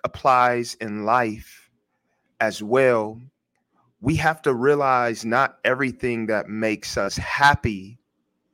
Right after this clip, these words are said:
in the short term or in the immediate future or in the present is good for us. And,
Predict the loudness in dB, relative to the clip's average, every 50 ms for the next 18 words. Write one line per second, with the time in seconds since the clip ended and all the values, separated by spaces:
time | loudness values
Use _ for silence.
0 | _ _ _ _ _ _ _ _ -4 -4 -2 -2 -4 -4 -4 -6 -2 2 2 2
1 | 2 0 -4 -4 -2 -2 -2 -2 -4 -6 -8 -8 -4 -2 -2 0 0 -2 -2 -2
2 | -2 -4 -4 -6 -6 -4 -4 -2 -2 0 0 0 0 0 0 0 -2 -4 -8 -16
3 | -20 _ _ _ -10 -4 -2 -2 0 -2 -2 -2 -2 -2 -2 -4 -10 -16 _ _
4 | _ _ _ _ _ _ _ _ _ _ -20 -20 _ _ _ 4 4 4 4 0
5 | -2 0 2 4 6 6 6 4 0 -6 -10 -12 _ _ _ _ _ _ _ _
6 | _ _ _ _ _ -20 _ _ -6 -6 2 6 6 6 6 6 2 0 2 0
7 | -2 -4 -8 -12 -12 -14 -18 _ _ _ _ _ _ _ _ _ _ _ _ _
8 | _ _ _ _ _ _ -20 -20 -20 -20 _ _ 4 4 4